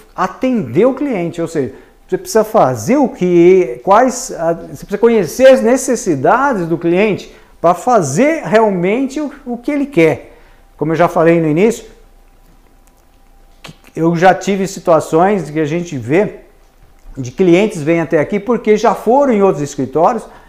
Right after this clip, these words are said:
e que os outros escritórios faziam projetos maravilhosos, mas não atendiam o cliente. Ou seja, não era aquilo que o cliente queria.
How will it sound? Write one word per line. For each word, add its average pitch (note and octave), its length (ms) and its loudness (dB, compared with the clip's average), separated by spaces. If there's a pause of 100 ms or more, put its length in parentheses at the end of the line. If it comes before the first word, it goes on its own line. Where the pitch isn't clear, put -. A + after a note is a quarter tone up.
(520)
e A3 1400 -2
que A3 120 -2
os G#3+ 100 2
outros A#3 180 2
escritórios A3 440 2
faziam F#3+ 320 -2
projetos E3 420 0
maravilhosos, G#3 1080 2 (360)
mas A3+ 220 2
não A#3+ 220 4
atendiam C4 960 2
o B2+ 40 0
cliente. A2 600 -6 (120)
Ou D3+ 100 -2
seja, C#3+ 380 -2 (340)
não A3 140 0
era C#4 160 2
aquilo C4+ 260 4
que F#3 80 0
o D#3+ 40 0
cliente C#3+ 260 -2
queria. A2+ 340 -8